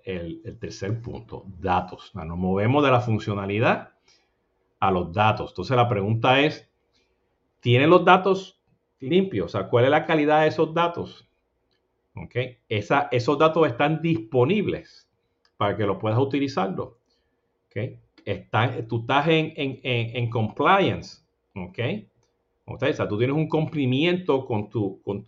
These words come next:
en tu país, en tu región, en tu industria para utilizar esta inteligencia artificial. ¿Cómo eso implica hoy en día en tu, en tu empresa? Y el tema de la privacidad. ¿Ok? ¿A dónde es que van esos datos? O sea, si vas a utilizar contenido externo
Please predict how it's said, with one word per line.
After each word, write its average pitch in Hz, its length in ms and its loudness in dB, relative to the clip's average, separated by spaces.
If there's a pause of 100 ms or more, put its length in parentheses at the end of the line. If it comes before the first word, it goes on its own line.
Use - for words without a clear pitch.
en 98 180 -8
tu 101 160 -6
país, 123 520 0
en 110 180 -6
tu 98 120 -6
región, 98 480 -2
en 147 120 -2
tu 117 100 -4
industria 165 580 0
para 110 140 0
utilizar 98 500 -4
esta 127 200 -4
inteligencia 123 480 -4
artificial. 139 640 -6 (640)
¿Cómo 120 220 0
eso 156 120 -2
implica 143 380 -2
hoy 131 140 0
en 117 100 -2
día 135 180 0
en 123 100 -4
tu, 104 260 -4
en 104 140 -8
tu - 80 -10
empresa? 92 600 -10 (680)
Y 110 120 -4
el 98 120 -4
tema 101 200 -4
de 113 60 0
la 120 100 2
privacidad. 131 760 -2 (680)
¿Ok? 87 240 -12 (320)
¿A 92 100 -4
dónde 107 220 -2
es 127 80 -8
que 131 80 0
van 123 160 0
esos 120 320 -4
datos? 127 320 0
O 95 60 -2
sea, 98 180 -4
si 104 140 -6
vas 98 120 -4
a 110 60 0
utilizar 127 580 -2
contenido 120 580 0
externo 123 800 -2